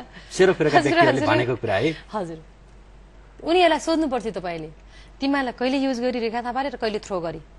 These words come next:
Speaker 2: अ, थ्रो गरेको उनीहरूलाई त्यही प्रति प्रश्न गरिदिएको भए म सायद साह्रै आभारी हुन्थे तपाईँसँग,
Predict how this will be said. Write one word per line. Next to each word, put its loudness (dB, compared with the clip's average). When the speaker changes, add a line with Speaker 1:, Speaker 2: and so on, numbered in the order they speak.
Speaker 2:
अ, -6
थ्रो 2
गरेको 2
उनीहरूलाई 2
त्यही 0
प्रति -2
प्रश्न -4
गरिदिएको -4
भए -2
म -8
सायद -4
साह्रै 0
आभारी 4
हुन्थे -6
तपाईँसँग, -10